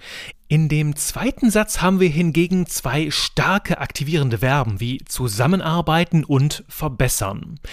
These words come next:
Und genau dieser Unterschied entscheidet, ob ein Text Menschen in Bewegung bringt oder, ja, sie innerlich einfach parkt und einschläfert. Na, und das sind Nominalisierungen, quasi versteinerte,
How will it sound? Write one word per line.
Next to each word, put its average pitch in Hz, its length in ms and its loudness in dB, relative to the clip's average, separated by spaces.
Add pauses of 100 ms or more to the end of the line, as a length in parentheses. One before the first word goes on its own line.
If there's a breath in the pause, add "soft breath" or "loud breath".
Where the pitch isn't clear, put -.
(200 loud breath)
Und 160 160 2
genau 190 240 4
dieser 202 440 0
Unterschied 143 560 -2
entscheidet, 123 720 -2 (240 loud breath)
ob 139 120 -2
ein 139 160 0
Text - 380 0
Menschen 135 400 2
in 135 220 -2
Bewegung 120 560 4
bringt 123 440 0 (340 loud breath)
oder, 165 540 6 (140)
ja, 113 180 -2
sie 117 140 -4
innerlich 156 500 4
einfach 131 340 2 (100)
parkt 147 580 0
und 120 540 0
einschläfert. - 1080 -4 (260 loud breath)
Na, 185 100 2
und 175 180 0
das 165 160 -4
sind 208 260 4
Nominalisierungen, 131 1400 0 (100)
quasi 147 540 -2
versteinerte, 143 1120 0